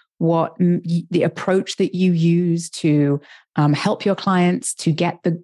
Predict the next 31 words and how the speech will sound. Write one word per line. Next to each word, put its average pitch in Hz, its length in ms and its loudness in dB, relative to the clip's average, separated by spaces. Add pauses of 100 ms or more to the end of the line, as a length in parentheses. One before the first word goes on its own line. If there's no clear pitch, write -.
(120)
to 170 220 0
reach 190 260 0
the 180 80 -2
goals 165 320 0
that 175 160 -2
they 151 340 2 (100)
are 143 360 0
looking 165 480 0 (320)
for 151 260 0
your 151 140 2
help 190 320 -4
with. 226 260 0 (480)
Um, 151 420 2
you're 170 140 0
talking 160 340 -2
about 147 220 -2
the - 140 -10
expertise 208 840 0
and 165 160 2
what 147 180 -2
you 156 120 0
care 180 360 -2
about, 214 380 0 (440)
um, 160 240 2
the 165 100 0
sense 170 320 -2
of 156 80 -6
community, 170 520 2
perhaps. - 640 -2 (400)
Identifying 202 960 2
these 185 460 2